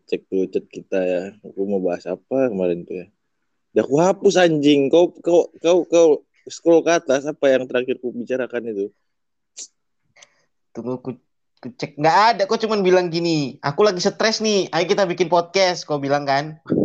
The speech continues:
Speaker 1: Oh iya kah?
Speaker 2: Iya.
Speaker 1: Oh, iya,
Speaker 2: "Ayo,"
Speaker 1: iya,
Speaker 2: ku
Speaker 1: bentar.
Speaker 2: bilang.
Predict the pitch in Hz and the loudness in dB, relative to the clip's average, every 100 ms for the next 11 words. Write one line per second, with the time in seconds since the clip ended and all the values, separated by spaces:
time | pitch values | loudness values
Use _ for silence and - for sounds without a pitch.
0 | - - 120 147 165 156 117 101 95 _ | -2 0 4 6 4 2 0 -2 -4 _
1 | _ _ _ _ _ 143 170 170 156 139 | _ _ _ _ _ -2 2 4 2 0
2 | 127 _ _ 104 104 143 160 220 254 180 | -4 _ _ -4 0 0 4 4 4 2
3 | 160 147 147 | -2 -2 -2